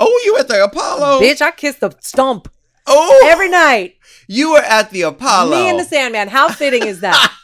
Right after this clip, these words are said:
Speaker 1: <laughs>
Speaker 2: Is that fitting?
Speaker 1: And I've seen you perform on the Apollo
Speaker 2: Yep.
Speaker 1: stage
Speaker 2: Yep.
Speaker 1: before when you were in Seduction.
Speaker 2: That's where I met Sinbad,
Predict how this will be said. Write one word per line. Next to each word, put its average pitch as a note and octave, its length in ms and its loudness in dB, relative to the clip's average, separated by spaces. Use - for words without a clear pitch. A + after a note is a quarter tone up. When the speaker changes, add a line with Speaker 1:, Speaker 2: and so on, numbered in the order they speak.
Speaker 1:
<laughs> G#3+ 520 2
Speaker 2:
Is B3 140 -6
that C4+ 240 2
fitting? D4+ 120 0
Speaker 1:
And F#3+ 100 0
I've F#3 160 0
seen A#3+ 240 -8
you G3+ 100 -8
perform A3 580 -14
on A#2 440 -8
the A2 160 -10
Apollo G2+ 520 -8
Speaker 2:
Yep. D#3+ 240 -8
Speaker 1:
stage A2 560 -10
Speaker 2:
Yep. F#3 180 -8
Speaker 1:
before C#3 260 -10
when D3+ 160 -10
you D#3 100 -10
were D#3 80 -10
in D#3 80 -10
Seduction. G#3+ 540 -14
Speaker 2:
That's C#4 260 -6
where E4+ 100 -10
I E4 80 -8
met A3+ 340 -10
Sinbad, G3 600 -12